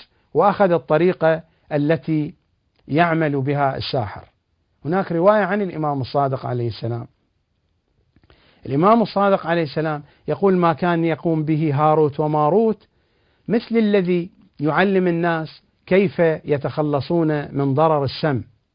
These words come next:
يعني الآن الإنسان لما يدرس السموم، أليس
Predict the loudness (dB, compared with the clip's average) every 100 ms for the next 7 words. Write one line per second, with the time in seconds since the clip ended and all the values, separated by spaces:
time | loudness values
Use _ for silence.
0 | _ _ _ _ _ -6 -4 -2 0 0
1 | 2 0 -4 -2 0 0 -2 -8 _ _
2 | _ _ -8 -2 0 2 2 2 0 0
3 | -8 -4 0 2 0 -4 _ _ _ _
4 | 0 4 4 4 -4